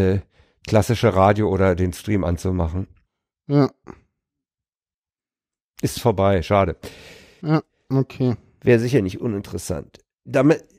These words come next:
Speaker 1: ach so, weil ich sag-, sagte Radio, äh, da kommen wir, können wir eigentlich zum nächsten Thema übergehen.
Speaker 2: Genau.
Speaker 1: Weil Radio spielt ja auf der internationalen Funkausstellung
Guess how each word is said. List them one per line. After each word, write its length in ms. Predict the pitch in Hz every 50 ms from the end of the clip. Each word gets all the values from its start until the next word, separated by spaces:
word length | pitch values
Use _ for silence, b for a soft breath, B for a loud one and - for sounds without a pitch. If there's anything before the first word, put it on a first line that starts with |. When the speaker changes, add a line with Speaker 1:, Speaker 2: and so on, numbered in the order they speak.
| _ _
Speaker 1:
ach 120 | - 156 -
so, 180 | - 247 233 180
weil 140 | 175 165
ich 80 | 156 -
sag-, 160 | - 156 156 151
sagte 440 | - 165 156 123 - - 147 123
Radio, 720 | 123 160 190 214 240 202 139 123 120 107 95 92 85 - _
äh, 260 | - 127 120 107 110 - - _ _ _ _ _ _ _
da 160 | _ - 131
kommen 200 | 120 - 151 170
wir, 60 | 170 -
können 380 | - - - - 170 165 135
wir 100 | 160 175
eigentlich 220 | 156 - - - -
zum 140 | - 156
nächsten 300 | 120 110 107 - - 123
Thema 260 | - 120 110 101 101 82
übergehen. 600 | 101 98 98 98 90 76 98 95 95 87 - - _
Speaker 2:
Genau. 360 | - 170 151 135 120 113 113 107 - _ _ _ _ _ _ _ _ _ _ _ _ _
Speaker 1:
Weil 200 | - 104 117 117
Radio 320 | 107 107 117 127 135 156 156
spielt 300 | - - 156 156 143 -
ja 100 | 151 113
auf 140 | 127 -
der 100 | - 139
internationalen 560 | 131 139 143 135 135 127 - 135 131 123 120 110
Funkausstellung 1080 | - - - - - 110 107 98 - - - - - 87 78 78 80 73 69 -